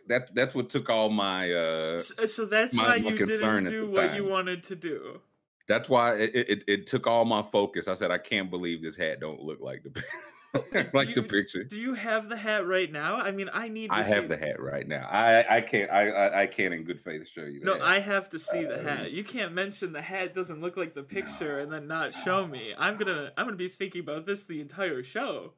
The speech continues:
Speaker 1: No.
Speaker 2: I'm
Speaker 1: No.
Speaker 2: gonna
Speaker 1: Okay.
Speaker 2: lose my mind.
Speaker 1: I will wear the hat tomorrow.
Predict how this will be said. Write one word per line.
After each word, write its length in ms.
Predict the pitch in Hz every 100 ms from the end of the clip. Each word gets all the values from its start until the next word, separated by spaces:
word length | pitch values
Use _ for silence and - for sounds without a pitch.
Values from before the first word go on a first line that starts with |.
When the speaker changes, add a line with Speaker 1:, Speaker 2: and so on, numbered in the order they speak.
| _ _
Speaker 1:
No. 140 | - - - - - - - -
Speaker 2:
I'm 80 | 160
Speaker 1:
No. 140 | 185
Speaker 2:
gonna 160 | 262 208
Speaker 1:
Okay. 140 | 196
Speaker 2:
lose 180 | 208 202
my 160 | 175 151
mind. 560 | 220 254 147 135 160 - _ _ 233 220 - _ _ _ _ _ _ - - - _ - _ _ _ _ _ _ -
Speaker 1:
I 180 | 123
will 200 | 151 151
wear 180 | 143 139
the 100 | 127
hat 180 | 120 113
tomorrow. 580 | 104 98 87 69 87